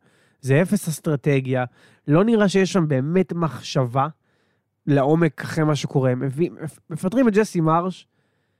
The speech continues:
לא יודע למה, כאילו, הוא הציל אותם, הם היו נראים טוב, הם פשוט לא הצליחו לנצח עדיין, אבל הם לא היו איפה שהם עכשיו. הם הביאו את חווי, אה, גרסיה,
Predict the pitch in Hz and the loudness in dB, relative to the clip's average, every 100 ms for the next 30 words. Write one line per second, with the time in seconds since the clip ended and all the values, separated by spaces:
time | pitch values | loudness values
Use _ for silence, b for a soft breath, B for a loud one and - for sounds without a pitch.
0 | _ _ 240 294 226 151 127 - - 185 | _ _ 2 2 2 0 -2 -6 -4 -4
1 | - 190 - 254 220 147 139 143 _ - | 0 0 2 0 2 0 -2 -6 _ -4
2 | 131 208 262 233 247 214 - _ _ _ | 2 4 4 2 -2 -4 -12 _ _ _
3 | 175 139 117 110 _ _ _ 127 131 196 | 2 4 0 -8 _ _ _ -10 -6 -2
4 | 208 202 202 190 139 247 180 135 117 104 | 0 0 0 0 2 0 2 0 -2 -6
5 | 120 120 117 175 226 202 185 156 143 131 | -10 -8 -2 0 2 2 0 0 2 2
6 | - 135 104 98 _ _ _ _ _ _ | -2 -8 -8 -14 _ _ _ _ _ _
7 | _ _ - 147 143 240 247 214 _ - | _ _ -4 0 4 4 4 2 _ -20
8 | _ _ 107 131 160 180 190 165 147 135 | _ _ -20 -2 0 2 4 4 2 2
9 | 139 127 - 139 127 | 0 0 2 2 2